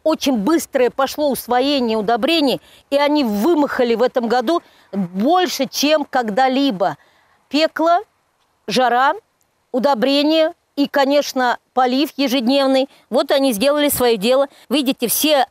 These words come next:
листья здоровые, но самое главное, сейчас нужно уберечь все растения, неважно, однолетние цветы, многолетние цветы, кустарники, именно от паутинного клеща.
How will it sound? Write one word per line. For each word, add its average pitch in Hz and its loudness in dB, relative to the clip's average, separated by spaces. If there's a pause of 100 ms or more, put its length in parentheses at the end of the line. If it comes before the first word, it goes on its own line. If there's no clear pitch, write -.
листья 240 0
здоровые, 247 0 (320)
но 277 0
самое 285 0
главное, 208 0
сейчас 285 -2
нужно 277 0
уберечь 262 -2 (200)
все 320 0
растения, 269 0
неважно, 269 0
однолетние 269 -2
цветы, 214 -4
многолетние 277 0
цветы, 226 -4 (460)
кустарники, 269 -2 (240)
именно 330 0
от 262 -2
паутинного 247 -2
клеща. 196 -2